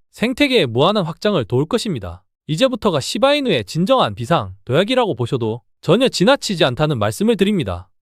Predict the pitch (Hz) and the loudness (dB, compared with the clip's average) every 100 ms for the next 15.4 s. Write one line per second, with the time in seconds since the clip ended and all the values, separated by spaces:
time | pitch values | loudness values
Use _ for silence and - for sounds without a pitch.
0 | _ - 214 262 262 165 185 262 254 160 | _ 0 2 2 2 0 0 0 2 0
1 | 110 120 160 135 98 92 127 175 160 - | 2 0 0 -2 -6 -4 -2 -2 -4 -6
2 | - 285 190 113 98 90 - _ - 135 | -2 0 0 -2 -6 -12 -14 _ -2 4
3 | 196 247 190 - 131 185 254 214 143 113 | 4 4 0 2 2 2 2 2 0 -2
4 | 107 95 90 - _ _ 208 254 - 247 | -6 -6 -8 -12 _ _ -2 0 2 2
5 | 190 110 95 - 214 277 233 135 - 175 | 2 -2 -4 0 2 2 2 -2 -2 -2
6 | - 165 135 - 110 - 254 240 185 190 | 2 2 2 0 -4 -4 -4 -4 -4 -2
7 | 226 226 123 92 101 _ _ - 170 262 | 0 2 0 -4 -8 _ _ -6 0 2
8 | 175 139 214 277 254 156 - 127 202 240 | 4 2 2 2 2 2 0 0 2 2
9 | 165 123 156 190 - 104 92 - _ _ | 2 2 2 2 -4 -6 -8 -10 _ _
10 | - 170 262 269 180 220 262 214 165 220 | -2 0 2 0 0 -4 -2 0 0 0
11 | 175 - 110 214 196 110 107 151 202 - | 0 -4 -4 -2 0 -2 -2 0 -2 -4
12 | 107 87 - _ - 180 240 262 214 185 | -8 -8 -14 _ -8 2 2 4 0 0
13 | 175 240 143 160 - 220 151 160 - 202 | 0 0 0 -2 -2 0 0 -4 -4 0
14 | 156 117 98 117 170 233 214 131 113 - | 0 -2 -4 0 0 0 -2 -2 -4 0
15 | 180 101 92 104 | -2 -2 -8 -12